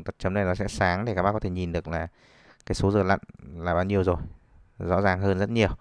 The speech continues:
Kính sapphire các bác nhá. Kính sapphire bên hông các bác sẽ có núm chỉnh giờ, góc ba giờ, có khía cạnh và có logo hai chú sư tử của Oren. Thông số mặt sau, mặt sau thì các bác sẽ vẫn có hai tem,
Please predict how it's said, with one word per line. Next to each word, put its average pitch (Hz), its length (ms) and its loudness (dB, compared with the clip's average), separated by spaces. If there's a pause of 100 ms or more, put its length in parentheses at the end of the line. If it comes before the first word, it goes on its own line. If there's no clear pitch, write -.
(560)
Kính 135 160 6
sapphire 165 460 10
các 147 80 10
bác 143 80 4
nhá. 160 120 4 (180)
Kính 113 100 -6
sapphire 131 300 2
bên 127 140 4
hông 123 140 6
các 120 80 4
bác 127 80 6
sẽ - 120 -2
có 110 80 4
núm 107 160 2
chỉnh 95 180 -6
giờ, 98 160 6
góc 101 160 4
ba 104 200 8
giờ, 95 160 6
có 90 140 2
khía 98 140 0
cạnh 110 280 2
và 87 200 2
có - 120 0
logo 98 260 4
hai 101 100 4
chú 92 140 -2
sư 98 140 0
tử 104 240 6
của 82 180 4
Oren. 104 200 6 (1400)
Thông 147 120 4
số 135 180 6
mặt 135 160 4
sau, 135 480 10
mặt 113 100 4
sau 123 220 8
thì 113 80 2
các 117 60 4
bác 127 120 8
sẽ 131 120 0
vẫn 131 160 0
có 110 100 6
hai 120 180 4
tem, 120 240 6